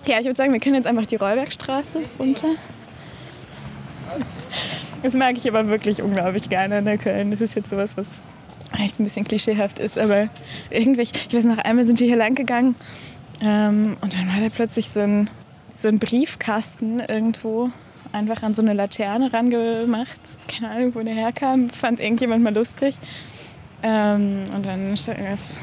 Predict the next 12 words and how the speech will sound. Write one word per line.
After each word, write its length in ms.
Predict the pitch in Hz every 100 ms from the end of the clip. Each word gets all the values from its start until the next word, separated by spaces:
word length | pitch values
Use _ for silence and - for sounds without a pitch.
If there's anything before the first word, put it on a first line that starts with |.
| -
„Please 300 | - 247 233
write 280 | 220 233 247
me“ 300 | 214 202 190
oder 140 | 196 196
so. 100 | 170
Dann 160 | 190
haben 60 | 190
wir 80 | 208
einen 80 |
Brief 260 | 208 233 -
geschrieben 460 | 214 - 202 214 190
und 140 | 185